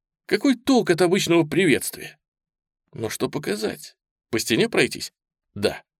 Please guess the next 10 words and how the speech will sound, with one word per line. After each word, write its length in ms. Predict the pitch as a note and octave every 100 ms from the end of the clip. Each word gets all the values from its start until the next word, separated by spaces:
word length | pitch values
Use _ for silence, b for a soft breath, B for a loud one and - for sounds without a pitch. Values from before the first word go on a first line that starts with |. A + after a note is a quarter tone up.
| _ _ _ _ _
Это 180 | - -
легко. 500 | B3+ - D#4 A3 - _ _ _ _
Законы 380 | A2 D3 B3+ G#3
гравитации 600 | B2+ B2+ B2 A3+ G#3+ B2
я 180 | A#2 F#3
преодолею 560 | D#3 C#3+ C#3 D3 F#3 D3
без 160 | -
каких-либо 520 | A2+ A#2 E3 C#3+ D3+
проблем. 480 | D3+ E3 D3 D#2 - _ _ _ _ -
Точно. 640 | - A#2+ - D#2 - -